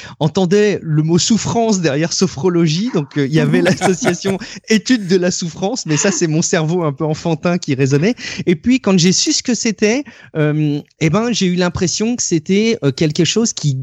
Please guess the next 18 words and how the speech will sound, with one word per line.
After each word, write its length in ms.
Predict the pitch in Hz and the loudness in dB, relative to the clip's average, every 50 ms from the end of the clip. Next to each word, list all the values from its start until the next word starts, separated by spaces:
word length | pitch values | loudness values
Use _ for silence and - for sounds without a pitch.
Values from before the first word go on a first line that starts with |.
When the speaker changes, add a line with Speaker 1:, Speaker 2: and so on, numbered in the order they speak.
| 131 - 170 | -8 -6 -4
Speaker 1:
guidait 460 | 147 139 135 175 175 156 233 233 240 | 0 2 4 4 4 4 4 2 2
d'une 180 | 175 165 156 | 0 -2 -4
certaine 400 | 147 - - 160 - 185 175 170 | -4 -4 -4 -6 -4 -4 -4 -4
forme, 420 | 156 - - 196 196 185 175 143 120 - - - - 120 - | -4 -4 -2 -2 0 0 0 -4 -4 -6 -10 -18 -14 -6 -2
euh, 120 | 127 131 - | 0 0 4
une 160 | 214 214 214 | 4 4 4
méditation 640 | 208 214 196 160 180 180 202 185 - - - 220 233 | 4 2 0 0 -2 -2 0 0 0 0 -2 -2 -2
construite, 640 | - 185 170 - - - - 185 202 233 - - - - - | 0 -2 -2 -2 -2 -2 0 0 0 0 0 -2 -4 -2 0
euh, 440 | 143 131 131 123 123 127 127 123 120 | 2 2 4 4 4 4 4 2 0
bah, 220 | 117 117 120 117 120 135 | 0 0 -2 -2 0 0
entre, 240 | 147 147 - - 160 | -2 -2 0 2 2
euh, 400 | 156 151 139 120 117 117 113 110 104 | 4 4 4 4 4 4 2 2 2
un, 260 | 104 101 92 92 92 92 | 0 -2 -2 -6 -6 -4
on 40 | |
va 100 | 104 113 | -4 -4
dire 140 | 110 110 101 | -2 -2 -2
un 40 | 104 | -4
professionnel 640 | 107 - 135 - 139 117 - 123 117 143 180 196 | -2 -2 -2 -2 0 -2 0 0 2 2 2 2